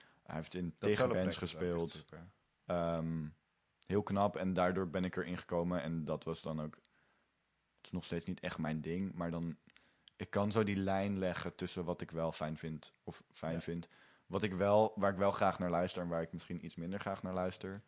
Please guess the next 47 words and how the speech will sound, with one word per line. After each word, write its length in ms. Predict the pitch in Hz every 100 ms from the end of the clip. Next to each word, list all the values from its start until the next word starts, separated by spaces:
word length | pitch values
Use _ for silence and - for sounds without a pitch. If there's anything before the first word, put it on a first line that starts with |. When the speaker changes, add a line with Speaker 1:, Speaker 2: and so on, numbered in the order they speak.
| -
Speaker 2:
En 60 | 123
dat 80 | 117
is 40 |
natuurlijk 260 | 101 98 92
Speaker 1:
Ehm, 80 | 95
Speaker 2:
ook 60 | 87
iets 140 | -
wat 140 | 85 -
steeds 260 | - 76
terugkomt 320 | - 80 - 73
bij 80 |
deze 180 | - -
podcast. 540 | - - - 82 - -
Speaker 1:
American 360 | 92 92 -
Football 260 | - 104 107
vond 140 | 107
ik 80 | 101
heel 120 | 101
mooi. 300 | 101 101 104 123 _ _ - - _
Die 120 | 95
heb 100 | 92
ik, 180 | 92 -
die 140 | 95
heb 100 | 104
jij 160 | 117 104
heel 200 | 110 139
vaak 280 | 131 113 107
al 80 | 95
naar 100 | 85
mij 100 | 82
gestuurd. 420 | - 95 285 -
En 120 | 92
die 80 | 90
heb 100 | 85
ik 60 |
heel 160 | 101 110
vaak 180 | 120 113
geprobeerd. 520 | - 101 92 101 110
En 260 | 85 78 - _ _ _ _ - -
deze 320 | - 123 135 131
maand, 500 | 113 117 117 - - _ _ _ _ _
deze 220 | 104 98
maand 160 | 95 85
klikte 280 | 87 78 71
die. 180 | 76 - _ _ _ _ _ _ _
Speaker 2:
Kijk, 380 | - 90 82 - _
ik 360 | 117 113 -